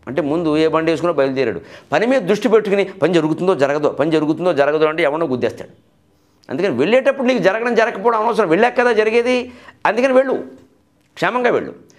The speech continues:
వచ్చేటప్పుడు ఊరికి క్షేమంగా వెళ్ళి క్షేమంగా వస్తే వెళ్ళడం ఎందుకు, ఇంట్లో కూర్చుంటే ఇంకా క్షేమంగా ఉండేవాడు, పని జరిపించుకు రావాలిగా. అంచేది ఏ పని చెప్పారో ఆ పని చే-, జరపడానికి పూర్తి ప్రయత్నం చేయాలి. వాళ్ళు ఇంట్లో లేరు అంటే ఎప్పుడు వస్తారు, ఊరికి వెళ్ళారు, ఊరి నుంచి ఎప్పుడు వస్తారు,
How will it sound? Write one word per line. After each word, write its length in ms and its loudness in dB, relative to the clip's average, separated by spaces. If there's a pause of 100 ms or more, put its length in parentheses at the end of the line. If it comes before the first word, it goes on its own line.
(520)
వచ్చేటప్పుడు 440 2
ఊరికి 160 0
క్షేమంగా 460 0
వెళ్ళి 160 0
క్షేమంగా 400 0
వస్తే 240 2
వెళ్ళడం 260 0
ఎందుకు, 280 0
ఇంట్లో 200 0
కూర్చుంటే 300 0
ఇంకా 140 0
క్షేమంగా 380 0
ఉండేవాడు, 400 0 (420)
పని 120 0
జరిపించుకు 460 2
రావాలిగా. 460 0 (300)
అంచేది 220 -2
ఏ 140 4
పని 300 0
చెప్పారో 300 2
ఆ 80 0
పని 220 -2
చే-, 420 -4
జరపడానికి 560 0
పూర్తి 360 -2
ప్రయత్నం 380 0
చేయాలి. 280 -8 (1500)
వాళ్ళు 180 2
ఇంట్లో 200 0
లేరు 240 2
అంటే 180 2
ఎప్పుడు 240 -2
వస్తారు, 580 -12
ఊరికి 220 2
వెళ్ళారు, 220 0
ఊరి 200 2
నుంచి 140 0
ఎప్పుడు 220 -2
వస్తారు, 260 -18